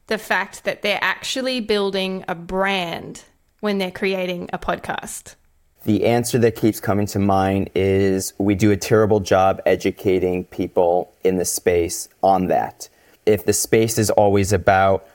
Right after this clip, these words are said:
Speaker 2: download numbers, so it's vanity metrics. If the space is about how do you monetize, and it's ultimately thinking about monetization from a C P M, cost per thousand, so an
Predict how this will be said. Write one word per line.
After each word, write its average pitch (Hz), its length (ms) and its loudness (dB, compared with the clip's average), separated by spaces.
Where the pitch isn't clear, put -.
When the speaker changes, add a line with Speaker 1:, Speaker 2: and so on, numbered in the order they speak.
Speaker 2:
download 104 440 4
numbers, 85 440 0
so 90 160 2
it's 92 80 -2
vanity 98 380 2
metrics. - 720 -2
If 98 320 2
the 98 320 4
space - 380 0
is 95 120 0
about 98 400 2
how 98 120 2
do 98 80 4
you 101 100 6
monetize, 98 1000 2
and 90 160 -2
it's 90 120 -4
ultimately 92 540 0
thinking 95 340 -4
about 90 240 0
monetization 95 680 0
from 92 320 -2
a 92 300 0
C - 260 -4
P 98 280 0
M, 98 260 2
cost - 320 -2
per 90 120 0
thousand, 92 600 0
so 92 160 0
an 87 120 -2